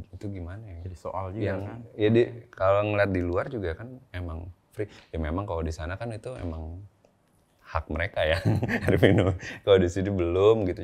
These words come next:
Speaker 1: cuman kita pikir
Speaker 2: Memulai
Speaker 1: bukan
Speaker 2: dengan
Speaker 1: sesuatu
Speaker 2: itu ya.
Speaker 1: yang inilah gitu,
Speaker 2: Hmm.
Speaker 1: apa,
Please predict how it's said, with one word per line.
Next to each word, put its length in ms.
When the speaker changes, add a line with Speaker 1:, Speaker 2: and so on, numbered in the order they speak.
Speaker 1:
cuman 320
kita 160
pikir 480
Speaker 2:
Memulai 160
Speaker 1:
bukan 240
Speaker 2:
dengan 100
Speaker 1:
sesuatu 320
Speaker 2:
itu 80
ya. 80
Speaker 1:
yang 120
inilah 500
gitu, 240
Speaker 2:
Hmm. 100
Speaker 1:
apa, 180